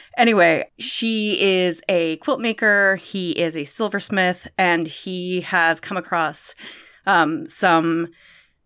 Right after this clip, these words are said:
clothing that has difficult memories for him from his, related to his mother and his relationship with her. He's not quite ready to sort of give them away or give up on them, though. And so he asks her to take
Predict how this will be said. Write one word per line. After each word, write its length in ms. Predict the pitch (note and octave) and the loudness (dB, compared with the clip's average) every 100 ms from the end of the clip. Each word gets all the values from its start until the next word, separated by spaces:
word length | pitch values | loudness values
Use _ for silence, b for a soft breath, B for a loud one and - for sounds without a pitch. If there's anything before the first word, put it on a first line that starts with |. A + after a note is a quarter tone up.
| _ | _
clothing 340 | - C4+ B3+ A#3 | 2 4 4 2
that 140 | G3+ | 0
has 580 | D#3+ F3 E3 E3 D#3+ - _ - E3 | 2 4 4 2 -2 -10 _ -8 -2
difficult 460 | A3 A#3 - F#3 | -2 -2 -2 -2
memories 680 | F#3 F#3 G#3 A#3 A#3+ - - - - | 2 2 2 0 -4 -8 -16 -16 -10
for 260 | - B3+ | -2 0
him 340 | F#3 C4+ C4 B3+ | 0 0 0 -2
from 340 | - E3+ E3 | 0 2 2
his, 580 | - F3+ F3 E3 D#3+ - | 0 0 2 0 -6 -6
related 360 | F3 F#3 F3 F3 | 0 2 2 2
to 80 | E3+ | -4
his 260 | F3 D#3+ | -4 -4
mother 280 | A3+ A3+ G#3 | -2 0 2
and 200 | F#3 F3 | 2 0
his 180 | D#3+ E3 | -4 -6
relationship 500 | E3+ F#3 F3 E3+ - | -6 -6 -4 -6 -8
with 120 | E3 | -6
her. 320 | - E3+ D#3+ - B B B B | -2 2 2 0 B B B B
He's 280 | G3+ G3 G#3+ | -4 -2 2
not 260 | G#3 - | 2 2
quite 380 | - F#3 E3+ - | 0 2 2 0
ready 260 | F#3 E3+ D#3+ | 0 2 2
to 80 | E3+ | 0
sort 240 | - E3+ | -4 -4
of 260 | D#3+ D3+ D3+ - _ _ | -4 -4 -8 -20 _ _
give 200 | - E3 | 0 2
them 100 | E3 | 2
away 260 | E3+ E3 E3 | 2 4 2
or 80 | D#3+ | 0
give 240 | D#3 D#3 | -2 -2
up 180 | D#3 F3 | -2 0
on 160 | B3 B3+ | 0 0
them, 180 | C4 | 0
though. 180 | C4 C4+ | -2 -2
And 160 | A3+ F3 | -4 -2
so 300 | F#3 E3 D#3+ | 0 0 0
he 240 | - G3 | -6 -6
asks 320 | - E3 - | -6 -6 -8
her 160 | - F3+ | -4 -4
to 80 | E3 | -4
take 360 | - D3+ - | -6 -8 -10